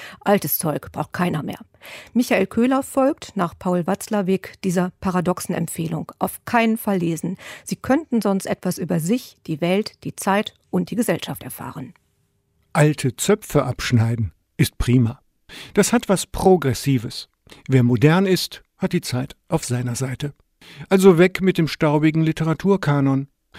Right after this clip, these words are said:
Speaker 2: Ist ohnehin nur White Male Supremacy, alte weiße Männervorherrschaft. Alter Mann, hier Goethe, dichtet über anderen alten Mann, hier Faust,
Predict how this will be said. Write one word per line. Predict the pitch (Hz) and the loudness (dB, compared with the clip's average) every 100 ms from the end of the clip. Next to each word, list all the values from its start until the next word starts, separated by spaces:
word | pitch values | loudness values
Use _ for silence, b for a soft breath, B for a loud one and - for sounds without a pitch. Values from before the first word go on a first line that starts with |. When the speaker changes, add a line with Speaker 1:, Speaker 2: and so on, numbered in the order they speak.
| B B | B B
Speaker 2:
Ist | 151 - - - | -2 -2 -10 0
ohnehin | 160 170 131 123 127 | 4 4 2 4 4
nur | 123 123 - - | 4 2 -6 -8
White | 120 127 127 135 - 123 | -2 0 0 -6 -6 -2
Male | 117 120 117 | 0 0 -2
Supremacy, | - 127 - 143 139 113 - 131 - B B B - | -6 -10 -6 -4 -4 -4 -8 -12 -20 B B B -6
alte | 135 135 - 143 143 | -2 -2 -2 -6 -6
weiße | - 117 120 131 147 156 | -8 -8 -8 -6 -6 -2
Männervorherrschaft. | 151 147 117 131 127 131 - 143 - B B 139 _ | 0 0 -2 -4 -4 -2 0 -2 -2 B B -14 _
Alter | 170 175 170 147 | 4 4 4 2
Mann, | 151 151 226 240 - | 2 2 2 0 -10
hier | - 180 170 165 - _ 120 | -6 0 2 2 -2 _ 0
Goethe, | 139 135 196 220 - - | 2 2 2 0 0 -4
dichtet | 151 196 - 165 | 0 0 0 -4
über | - 127 143 - | -2 2 2 6
anderen | 233 214 147 135 | 8 8 6 2
alten | 143 139 135 147 | 2 -2 4 4
Mann, | 147 160 220 - | 6 4 0 -6
hier | _ - 123 127 175 - | _ -4 0 0 -4 -14
Faust, | - 190 143 135 - - | -4 0 0 -2 -8 -10